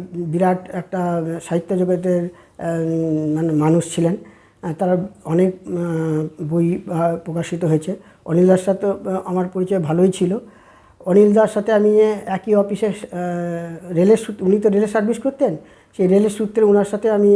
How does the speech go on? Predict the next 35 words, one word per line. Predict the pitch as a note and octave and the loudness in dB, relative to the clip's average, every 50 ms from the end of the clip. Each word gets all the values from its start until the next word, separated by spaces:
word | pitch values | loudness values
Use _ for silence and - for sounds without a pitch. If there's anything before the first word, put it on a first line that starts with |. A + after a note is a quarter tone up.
| G3+ G3+ | 6 4
আহ, | G3 G3 G3 F#3+ F#3 F#3 F#3 F#3 F3+ - | 4 2 0 -2 -4 -4 -6 -8 -10 -6
সার্ভিসও | - F3+ F3 F3 G3 - A#3 G#3+ | -6 -4 -4 -4 -4 -2 -2 -2
করেছি | G#3+ G#3+ G3+ G#3 G3+ - A3+ A#3 A3+ - - - _ - | 0 0 0 0 0 -2 -6 -8 -10 -14 -20 -18 _ -8
একই, | F#3+ E3+ - A3+ G3+ G3 G#3 | -8 -6 -4 -4 -4 0 2
আহ, | G3+ F#3+ F#3 | 2 2 2
একই | F#3 F#3+ - F3+ - - G#3 | 2 0 -2 -4 -4 -2 0
জায়গায়। | F#3+ G3 F#3 F#3 F3+ F#3+ A3 - - - _ _ _ _ | 2 2 2 2 2 -2 -4 -4 -10 -16 _ _ _ _
খড়গপুর | - F#3+ G3 G3 G#3 G#3 | -4 -2 -2 0 0 0
ট্রেনিং | G3+ A3 G3 G3 G#3 G3+ G3+ | 2 4 6 6 6 6 6
স্কুলে | G3+ - A3 G3+ | 4 2 0 2
উনি | G3 G3 G3 G3 | 4 4 4 2
ছিলেন, | G3 - G3 G3 G#3 G#3+ G3+ | 2 0 -2 -2 -2 -2 -4
আমিও | F3+ F#3 G3+ G#3 | -2 2 2 2
ছিলাম, | G3 G3+ - G3 F#3+ G3 B3 D4 - - - - _ _ _ _ - | 2 0 -2 -2 -2 -2 -2 -4 -10 -18 -20 -20 _ _ _ _ -10
আহ, | - G3 F#3 F3+ F3+ E3+ F3 F3+ F3 - - | -6 -4 -2 -2 -2 -2 -4 -4 -6 -4 -2
অনিল | E3+ F3 F#3 F#3 | 2 2 4 4
দার | F#3+ F3+ | 4 2
সাথে। | F#3 F#3+ E3+ - G3 G#3+ B3 - - _ _ _ _ - | 0 -4 -6 -6 -6 -8 -8 -10 -16 _ _ _ _ -2
উনি | F#3 F#3 G3+ G#3+ | 2 4 6 6
আমাকে | G#3 G3+ G#3 G3+ G#3+ | 6 6 4 4 2
লেখার | G3 G3 F#3+ G3 G#3+ G#3 | 2 2 2 2 0 -2
এক, | G3+ G#3 G#3 - - - - G#3 G3 | -2 -2 -6 -8 -10 -12 -8 -6 -4
মানে | G3+ G3 G3+ G3 | -2 -2 -2 -2
প্রথম | G3+ G3+ G3+ G3 A3+ A#3 A#3 | -2 -4 -4 0 0 2 4
লেখার | G#3+ G#3 G3+ G#3 A3+ A#3 A#3 B3 A#3+ - - - _ _ _ _ _ | 4 4 4 4 2 2 2 0 -2 -6 -12 -20 _ _ _ _ _
খড়গপুরে | - G3 G3+ G#3+ G#3 G#3 A#3 A3 A#3+ A#3+ | -2 0 0 0 0 2 4 6 6 6
উনি | G#3+ G#3 G#3+ A3+ A#3+ | 6 4 2 2 2
আমাকে | A#3 A#3 A3 A#3 B3 | 2 0 0 2 2
অনুপ্রেরণা | G#3+ G3+ G3+ G3+ G3+ G#3 G#3 A3 G#3 G#3+ G#3+ | 4 4 4 2 0 0 0 2 2 2 2
বলতে | G3 F#3+ F3 E3+ F3+ F3 | 2 2 0 0 -2 -6
পারেন | - C#3+ C3+ C#3+ C#3+ D3 | -6 -6 -8 -6 -8 -8
একবার, | D3 D3 D3+ D3 D3+ D3+ D3+ - _ _ _ _ _ | -8 -8 -8 -8 -10 -10 -12 -14 _ _ _ _ _
কারণ | - F#3 F3+ G3 G3+ G3+ G#3+ G#3 | 0 2 4 6 6 6 6 4
উনি | G3+ G3+ A3 B3 B3+ | 2 2 2 4 4
আমাকে, | A#3+ A#3+ A#3+ G#3+ A#3+ B3 C4+ | 4 2 2 4 4 4 2